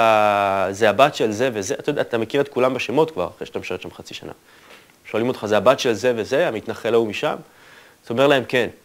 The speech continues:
אז אומרים לך, "אנחנו, אנחנו יודעים, אנחנו כאילו מכירים אותה, היא, היא יותר צעירה מגיל שתים עשרה, אז אין לנו מה לעשות איתה, אי אפשר לעצור אותה אפילו."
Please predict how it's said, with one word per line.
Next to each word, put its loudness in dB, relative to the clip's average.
אז -10
אומרים -2
לך, -4
"אנחנו, 0
אנחנו 0
יודעים, 0
אנחנו -6
כאילו 0
מכירים -2
אותה, -2
היא, -6
היא -2
יותר 0
צעירה 4
מגיל -2
שתים -2
עשרה, -2
אז -8
אין -2
לנו -4
מה -2
לעשות -6
איתה, -8
אי -6
אפשר -6
לעצור -4
אותה -6
אפילו." -18